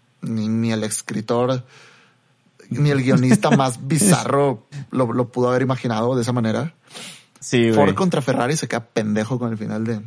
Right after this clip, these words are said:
Speaker 1: Fórmula uno de esta temporada.
Speaker 2: <laughs> Sí.
Speaker 1: Sí, es que, es que fue un, una vorágine de emociones <laughs> desde, de inicio a fin.
Speaker 2: Es que toda la temporada, güey.
Speaker 1: Sí.
Speaker 2: Yo creo que fue
Speaker 1: Fue el final
Speaker 2: la
Speaker 1: perfecto.
Speaker 2: mejor conclusión. Ajá.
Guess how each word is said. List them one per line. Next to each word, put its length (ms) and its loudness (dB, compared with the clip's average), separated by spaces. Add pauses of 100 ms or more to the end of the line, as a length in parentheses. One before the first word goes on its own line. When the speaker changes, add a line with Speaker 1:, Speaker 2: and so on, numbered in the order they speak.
(140)
Speaker 1:
Fórmula 420 -4
uno 220 0
de 80 4
esta 420 4
temporada. 680 2
Speaker 2:
<laughs> 40 -20 (580)
Sí. 220 0 (160)
Speaker 1:
Sí, 300 -2
es 100 -4
que, 80 -10
es 120 -8
que 80 -10
fue 240 0
un, 520 -2 (140)
una 120 0
vorágine 540 0
de 60 2
emociones 680 -2
<laughs> 20 -8
desde, 420 -2 (680)
de 160 0
inicio 320 2
a 20 -4
fin. 300 -2 (760)
Speaker 2:
Es 160 2
que 80 2
toda 240 6
la 120 4
temporada, 600 4
güey. 320 4
Speaker 1:
Sí. 120 -2
Speaker 2:
Yo 120 6
creo 140 4
que 100 2
fue 480 2
Speaker 1:
Fue 160 0
el 60 -2
final 180 2
Speaker 2:
la 80 -2
Speaker 1:
perfecto. 280 4
Speaker 2:
mejor 380 4
conclusión. 520 4
Ajá. 380 0